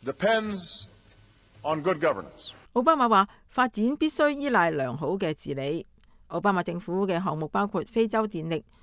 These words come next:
Speaker 2: 目的在於擴大對非洲更多地方供電，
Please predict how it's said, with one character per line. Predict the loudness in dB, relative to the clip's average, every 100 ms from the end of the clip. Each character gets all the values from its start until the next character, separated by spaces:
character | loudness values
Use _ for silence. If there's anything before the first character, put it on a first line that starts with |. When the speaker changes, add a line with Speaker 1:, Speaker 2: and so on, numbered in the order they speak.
| -2
Speaker 2:
目 | 0
的 | 0 0
在 | 2 2
於 | 0 -2 -4
擴 | -2 0 0
大 | -2 -2
對 | 0 0
非 | 0 0
洲 | 0 0
更 | -2 -2
多 | 2 2 2
地 | 0
方 | 0 2 2
供 | 2 0
電， | 2 -2